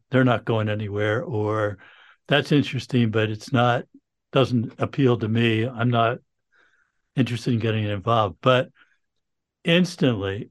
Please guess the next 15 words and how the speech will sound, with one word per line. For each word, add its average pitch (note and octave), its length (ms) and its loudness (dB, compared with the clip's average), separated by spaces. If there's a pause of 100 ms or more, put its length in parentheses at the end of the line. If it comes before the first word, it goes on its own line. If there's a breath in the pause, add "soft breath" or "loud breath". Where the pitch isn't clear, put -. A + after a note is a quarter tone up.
I C3+ 260 4
was A#2+ 260 2
so D#3+ 280 4
taken B2 560 0
first C#3 400 0
by A#2 180 2
her G#2 200 -4
voice, G#2+ 760 -6 (1040)
by A2+ 380 2
her A2 600 0 (440)
authority C3 800 4
in F#2+ 80 -6
her F#2 120 -6
voice, A#2+ 680 -14 (840)
and A#2+ 720 0